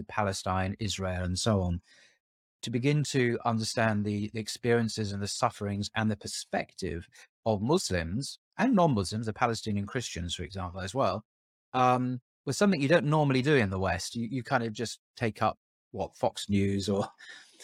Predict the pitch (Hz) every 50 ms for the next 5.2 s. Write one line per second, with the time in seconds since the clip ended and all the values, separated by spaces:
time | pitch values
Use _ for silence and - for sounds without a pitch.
0 | - - _ _ _ _ 127 113 127 131 120 123 123 127 127 117 110 110 110 107
1 | 113 110 110 110 104 101 110 113 117 117 110 107 110 - 170 156 143 117 101 95
2 | 98 98 107 127 120 117 - - - - - - 131 - - 151 143 139 139 143
3 | 135 139 156 165 160 143 - 131 - - 139 123 131 123 120 123 120 120 117 113
4 | 110 - _ _ - 127 120 110 117 120 - 120 110 - - 120 113 107 113 113
5 | 131 127 107 95